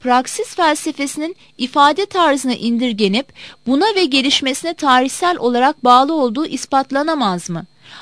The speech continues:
Aslında praksis felsefesi bir makineyi meydana getiren malzemenin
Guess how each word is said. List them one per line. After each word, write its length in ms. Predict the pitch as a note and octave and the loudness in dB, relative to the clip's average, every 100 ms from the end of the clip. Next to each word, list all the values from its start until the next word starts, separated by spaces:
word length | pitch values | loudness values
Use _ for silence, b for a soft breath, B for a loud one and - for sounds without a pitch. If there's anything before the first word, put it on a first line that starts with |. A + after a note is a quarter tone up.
| B | B
Aslında 540 | C#4 F4 - C#4+ G#3+ | 2 2 -2 -2 -2
praksis 600 | F#3 A3 G3 G3 F4+ F#4 | -2 0 0 0 -6 -4
felsefesi 800 | - C4+ A#3 A3 G3+ F3+ - A#3 - B B | 0 0 0 -6 -6 -6 0 -2 -2 B B
bir 160 | D#4 G4 | 2 2
makineyi 540 | E4+ D4 C#4+ B3 G#3 | -2 -4 -4 -2 -2
meydana 440 | F#3+ G#3 G#3+ B3 E4 | 0 0 0 -2 -4
getiren 560 | D#4+ - A#3 A3+ A#3+ - b | -4 -4 0 0 0 -8 b
malzemenin 680 | - G#3 A3+ A#3 A#3 A3+ D4 | -2 0 0 0 0 0 -4